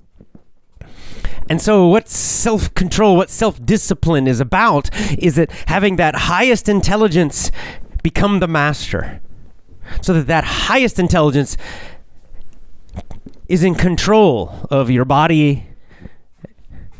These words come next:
and your decisions and your mind. And you can think of it like your,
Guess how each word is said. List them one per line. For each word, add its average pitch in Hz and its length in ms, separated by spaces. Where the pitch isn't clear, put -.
and 139 120
your 147 80
decisions 123 920
and 123 120
your 135 100
mind. 147 680
And 147 100
you 147 60
can 156 120
think 196 180
of 165 80
it 170 80
like 151 220
your, 143 180